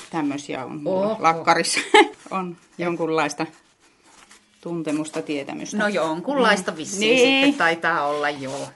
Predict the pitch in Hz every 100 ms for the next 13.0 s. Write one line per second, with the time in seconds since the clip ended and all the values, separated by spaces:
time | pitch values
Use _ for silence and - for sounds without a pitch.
0 | - 180 214 208 208 226 269 262 262 233
1 | 233 208 208 196 196 185 185 180 180 180
2 | 165 170 156 160 160 156 143 131 117 139
3 | 143 - - - - 165 - 151 160 147
4 | - 170 175 - _ _ _ _ _ 247
5 | 254 226 175 170 170 160 139 131 127 123
6 | - _ _ _ _ - 160 151 - _
7 | 160 180 175 143 143 139 - 147 170 170
8 | 151 143 147 - 143 185 185 - 165 143
9 | 170 - 208 202 185 - 147 139 - -
10 | 190 196 165 151 151 190 185 156 143 151
11 | 151 - 180 165 143 135 143 139 - 147
12 | - 254 170 - - - 220 254 -